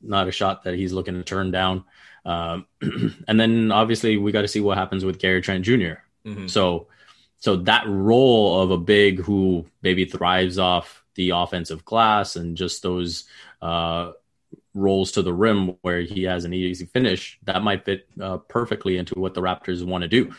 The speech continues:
Speaker 1: So I think that's something the Raptors gotta evaluate as well. And then obviously the other part of it is,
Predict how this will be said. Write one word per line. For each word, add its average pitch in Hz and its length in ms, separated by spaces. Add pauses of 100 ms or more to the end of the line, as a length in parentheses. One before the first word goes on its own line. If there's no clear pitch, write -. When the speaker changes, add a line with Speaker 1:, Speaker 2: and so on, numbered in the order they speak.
(140)
Speaker 1:
So 87 240
I 92 80
think 95 280
that's 98 200
something 95 260
the 90 80
Raptors 87 400
gotta 87 400 (880)
evaluate 98 800
as 90 160
well. 113 400 (960)
And 104 100
then 101 380
obviously 92 400
the 87 100
other 87 220
part 90 320
of 82 80
it 87 140
is, 90 280